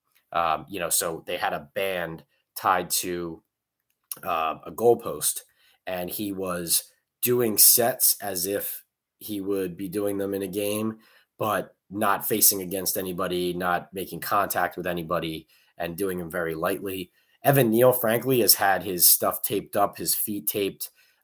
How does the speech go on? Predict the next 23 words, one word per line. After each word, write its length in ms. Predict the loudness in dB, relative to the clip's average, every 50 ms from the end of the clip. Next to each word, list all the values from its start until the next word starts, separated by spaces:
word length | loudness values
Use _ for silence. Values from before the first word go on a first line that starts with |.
| -4
Um, 520 | 0 2 4 4 4 4 0 -4 -8 -10 -14 _ _ _ _ _ _ _
he 240 | -4 -2 0 2 2
looks 440 | 0 0 0 0 0 2 4 2 4
like 400 | 6 4 4 4 0 -4 -10 -14 _ _ -10
a 220 | -10 -8 -8 -8
guy 340 | -4 0 2 4 4 4 2
who's 200 | 0 -4 -6 -6
trying 500 | -4 -2 2 4 4 4 4 2 0 -2
more 300 | -4 -2 0 0 2 2
to 80 | 0 0
go, 380 | 2 4 4 6 6 6 4
but 300 | 2 0 -2 -4 -4 -6 _
still 400 | 2 2 2 4 2 2 2 2
has 180 | 2 0 -2 -4
been 180 | -6 -8 -8
battling 440 | -4 -2 -2 -2 -2 -4 -6 -6 -6
that 220 | -6 -6 -6 -6
ankle. 320 | -8 -8 -8 -6 -4 -2 0
So 180 | 0 0 0
I'm 80 | -2 -2
not 160 | -2 -4 -4
exactly 400 | -4 -4 -4 -6 -6 -6 -8 -8
sure 480 | -8 -8 -6 -6 -4 -4 -4 -4 -6